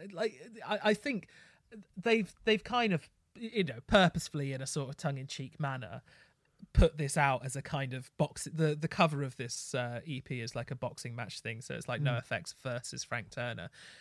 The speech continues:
Speaker 1: If we were doing it in that sense, if we were doing, like, which, who comes out better, it's Frank Turner.
Speaker 2: Frank for the, yeah, definitely.
Speaker 1: By f-,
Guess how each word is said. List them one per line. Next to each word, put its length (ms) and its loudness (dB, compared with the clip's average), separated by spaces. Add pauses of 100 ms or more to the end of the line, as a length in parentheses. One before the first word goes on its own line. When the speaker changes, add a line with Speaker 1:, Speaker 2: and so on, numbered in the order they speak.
(760)
Speaker 1:
If 280 2
we 160 4
were 120 6
doing 520 6
it 300 -12 (200)
in 240 4
that 280 8 (440)
sense, 440 4
if 100 0
we 100 4
were 120 4
doing, 440 4
like, 320 -10 (100)
which, 380 -4 (400)
who 200 8
comes 320 -2
out 200 2
better, 460 0 (220)
it's 100 -12
Frank 240 0
Turner. 220 0
Speaker 2:
Frank 200 -2
for 80 -2
the, 100 -4 (340)
yeah, 280 0
definitely. 340 -8
Speaker 1:
By 160 10
f-, 140 2